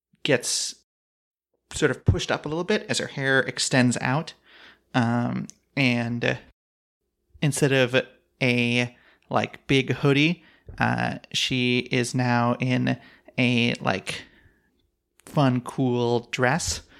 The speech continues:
And the theme is all sort of, like, very, like, golden. The butterfly nebula looks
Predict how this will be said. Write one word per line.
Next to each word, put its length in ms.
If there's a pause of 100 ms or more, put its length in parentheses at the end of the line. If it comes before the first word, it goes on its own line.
(260)
And 200
the 100
theme 420
is 120
all 100
sort 160
of, 80
like, 160
very, 180
like, 340 (520)
golden. 580
The 80
butterfly 320
nebula 360
looks 360